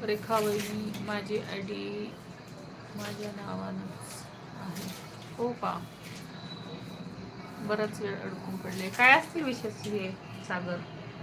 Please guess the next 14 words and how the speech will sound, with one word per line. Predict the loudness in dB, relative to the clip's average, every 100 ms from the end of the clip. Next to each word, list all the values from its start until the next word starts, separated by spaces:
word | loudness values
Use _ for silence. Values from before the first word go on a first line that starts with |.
| -10 -8 -8 -8 -8 -8 -8 -8 -6 -6 -8 -10 -10 -10 -10 -12 -10 -12 -10 -12 -12 -12 -12 -10 0
नोट-, | 2 4 2
नोटिफिकेशन | 2 0 0 2 2
पडलं | 4 2 2
नसेल, | 0 -2 -2 0
नाही. | 0 0 0 -2 -4 -6 -8 0 2 4 2
असेल | 0 0 2
काय | 2
प्रॉब्लेम? | 2 2 2 0 -2 -4
आपल्याला | -2 2 2
तरी | 2
काय | 2 2
माहिती | 2 -2 -2
ना | -2
आता. | -2